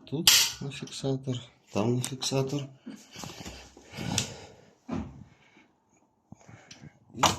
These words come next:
вона сіла на свої місця. Єдине, шланг тут. Шланг тут під'єднати треба. Отак.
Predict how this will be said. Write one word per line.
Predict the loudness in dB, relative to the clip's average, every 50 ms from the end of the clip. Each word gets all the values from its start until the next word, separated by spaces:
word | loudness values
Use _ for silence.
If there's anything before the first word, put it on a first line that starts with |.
| -2 -12 -20 _ _
вона | 0 2 4 4 4 0 -6 -8 -10 -10 -10 -10 -10 _ _ -20 -20 _ _ _
сіла | -14 -12 -10 -8 -6 -6 -4 -4 -6 -6 -10 _ _ _ _ _ _ _ _ _ _ _ _ _ _ -20 -20 _ _ _ _ _ _ _ _ _ _ _ _ _ _ _
на | -10 -10 -8 -8
свої | -8 -8 -6 -4 -4 -2 -2 -2
місця. | -2 -2 -2 -4 -4 -4 -6 -8 -10 -12 -16 -20 -20 -20 -20 -20 -20 -20 -20 _ _ _ -20 -20 -20 -20 -16 -16 -16 -16 -16 -12 -10 -10 -8 -8 -12 -14 -14 -14 -12
Єдине, | -10 -6 -4 -4 -4 -4 -6 -8 -10 -12 -16 -18 -18 -20 -20 -20 -18
шланг | -18 -16 -12 -10 -10 -8 -10 -10 -14 -16 -12 -12
тут. | -12 -10 -10 -12 -14 -14 -16 -16 -20 -20 -20 -20 -20 -20 -20 -20 -18 -14
Шланг | -6 0 4 6 6 6 4
тут | 2 -4 -4 0
під'єднати | 0 0 2 2 2 0 2 2 2 2 2 0 0
треба. | 0 2 4 4 4 4 2 0 -4 -8 -16 -20 -20 _ _ _ _ _ -10 -10 -10 -12 -16 -20 _ _ _ _ _ _ -10 -10 -10 -10 -8 -6 -4 -4 -4 -4 -8 -10 -12 -12 -14 -20 -20 -20 -20 -20 _ -18 _ -8
Отак. | -8 -6 -4 -4 -4 -4 -6 -8 -12